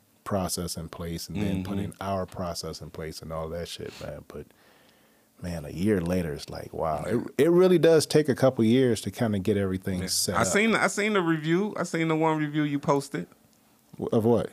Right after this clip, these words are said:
Speaker 2: Somebody reviewed, said that they, they talked to you and, and
Speaker 1: Oh, yeah, yeah, yeah, yeah, yeah,
Speaker 2: And I
Speaker 1: yeah,
Speaker 2: was
Speaker 1: yeah,
Speaker 2: like,
Speaker 1: yeah.
Speaker 2: "Oh, that was a great review."
Speaker 1: Yeah,
Speaker 2: Yeah.
Speaker 1: yeah,
Speaker 2: And
Speaker 1: yeah.
Speaker 2: I was like, "They done got a piece of Arthur. I already know
Speaker 1: Right.
Speaker 2: they good."
Speaker 1: Right, right,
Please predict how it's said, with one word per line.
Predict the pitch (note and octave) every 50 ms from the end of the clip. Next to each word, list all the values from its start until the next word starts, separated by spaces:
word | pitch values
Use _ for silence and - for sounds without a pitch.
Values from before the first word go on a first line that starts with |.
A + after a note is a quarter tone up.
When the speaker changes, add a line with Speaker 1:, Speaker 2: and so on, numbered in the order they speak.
| - _ -
Speaker 2:
Somebody | - D3 C#3+ C#3 C3 B2 B2
reviewed, | A#2+ A#2 A2+ G#2 B2 C3+ C#3 C3+ C3 B2+ -
said | - C3 B2 B2 A#2+ A2
that | A2+ A2 F2+
they, | A#2+ A#2 A#2 A#2 A2+ G#2
they | - - G#2+ G#2+
talked | G#2+ - C3 B2 B2 - -
to | B2+
you | A#2+ A#2 A#2 A#2 A#2 G#2+
and, | G#2 G2+ G2 F#2+ - -
and | F#2+ G2+ G2+ G2+ G2+ G2+ F2+ - - _
Speaker 1:
Oh, | D3+ D#3+ D3
yeah, | C#3+ D3+ D3
yeah, | C3+ B2+ B2+ B2+
yeah, | B2+ B2 A#2+
yeah, | A#2+ A#2+ A#2 A2+
yeah, | A2 A#2 A2+ A2
Speaker 2:
And | C#3+
I | D#3 E3
Speaker 1:
yeah, | D#3+
Speaker 2:
was | D3+ G#2+
Speaker 1:
yeah, | G#2
Speaker 2:
like, | A#2+ A#2 A2+
Speaker 1:
yeah. | G2 G2 D3+ G3+
Speaker 2:
"Oh, | A3 -
that | C#3+ - D4
was | B3+ A#2+ G2
a | F#2+ F2+
great | F2 E2+ - C3 F#3 A#3+ G#3+ D#3+
review." | B2+ A#2+ A2+ G#2+ A2 G#2+ F2 D#2 D#2+
Speaker 1:
Yeah, | F#2+ F#2
Speaker 2:
Yeah. | F#2+ G2+ G2 - F2+
Speaker 1:
yeah, | E2+ F2+ F2 E2+ A2 A2+
Speaker 2:
And | E2 F2
Speaker 1:
yeah. | F2+ A2 A#2
Speaker 2:
I | C3
was | C#3 B2
like, | B2+ A#2+ A#2 A2+
"They | A#2 C3+ F3+
done | A3 F#3 C3+
got | C3+ B2 B2
a | A#2+
piece | - C#3+ C#3+ C#3
of | D3 - -
Arthur. | F3+ G3+ G#3+ - - F#2 F2+ G2
I | G2 G#2+ A2+ C3 D#3
already | E3+ F3 E3+ E3+
know | F#3 G#3 A3+
Speaker 1:
Right. | G#3+
Speaker 2:
they | - D#3 G3 G3
good." | C#3 B2 A2+ A2 A2+ A#2 A#2 -
Speaker 1:
Right, | G2+ G2+ F#2+ - - -
right, | E3+ G2+ G2 F#2+ F2+